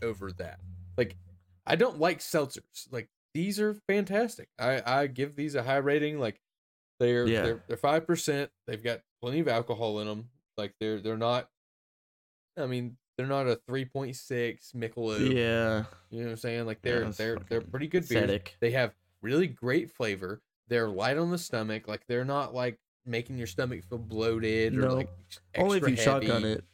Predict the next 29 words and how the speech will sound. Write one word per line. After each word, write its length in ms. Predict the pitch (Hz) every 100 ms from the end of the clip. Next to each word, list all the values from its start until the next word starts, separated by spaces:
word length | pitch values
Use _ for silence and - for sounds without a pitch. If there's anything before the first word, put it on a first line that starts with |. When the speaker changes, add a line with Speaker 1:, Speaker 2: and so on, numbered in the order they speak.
| _
Speaker 2:
but 140 | - 92
that's 240 | 113 107
about 220 | - 113
it. 40 | 117
Speaker 1:
Yeah, 120 | 120 -
if 120 | 117
you 60 | 131
shotgun 380 | - 123 120
it, 80 | 120
I'm 140 | 117 123
sure 240 | - 117
you 340 | 107 101 113 113
can 160 | 110
get 120 | 101 104
a 40 |
little, 280 | 98 104 104
Speaker 2:
The 140 | 101
Speaker 1:
uh, 40 | 98
Speaker 2:
car, 400 | 160 170 170 160
the 160 | 147
car, 280 | 135 160 160
Speaker 1:
little 220 | 123 107
extra 320 | 95 95 - 92
feeling. 200 | 98 98
Speaker 2:
the, 120 | 135
Speaker 1:
Go 200 | 117 135 131
ahead. 60 | 117
Speaker 2:
um, 260 | 113 110 - _ _ _ _ _ - - _
Speaker 1:
Carbonation. 540 | 98 98 104 90 -